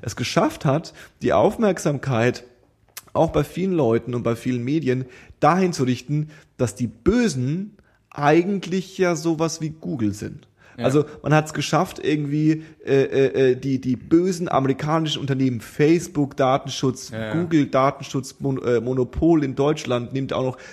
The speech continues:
Speaker 1: die Spa-, wegen denen könnt ihr uns ausspionieren und die, äh, äh, sorgen auch noch dafür, dass die Verlage alle pleite gehen.
Speaker 2: Ja.
Speaker 1: Also so ein bisschen, äh, äh, äh, also ich glaube nicht, dass es so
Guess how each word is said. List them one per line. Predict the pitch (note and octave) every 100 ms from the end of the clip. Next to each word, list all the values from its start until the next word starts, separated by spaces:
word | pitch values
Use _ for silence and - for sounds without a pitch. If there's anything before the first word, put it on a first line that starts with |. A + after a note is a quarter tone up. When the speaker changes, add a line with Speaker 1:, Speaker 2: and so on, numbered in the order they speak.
| -
Speaker 1:
die | - C3+
Spa-, | - - - E2+
wegen | - C#3+ C#3
denen | E3+ G#3 G3
könnt | F#3 E3+
ihr | D#3
uns | D3+
ausspionieren | - F#3 - D3 C#3 C#3 - C#3 D3 - - - -
und | A#3 B3 - -
die, | F3+ E3
äh, | D3 D#3 D#3+ -
äh, | C#3
sorgen | C3+ D3 D3+
auch |
noch | D3
dafür, | C#3+ D3
dass | C#3+
die | -
Verlage | C3 C3+ C3 C3+
alle | C3+ A#2
pleite | G#2+ G#2+ G#2
gehen. | G#2+ A#2+
Speaker 2:
Ja. |
Speaker 1:
Also | - B2
so |
ein | C#3
bisschen, | D3+ E3 D3 - - - _
äh, | - C3
äh, | - C3 B2+ B2 B2+ A#2+
äh, | -
also | B2
ich | C#3
glaube | D#3 C#3
nicht, | D3+ D#3
dass | C3
es | B2+
so | C3 A#2+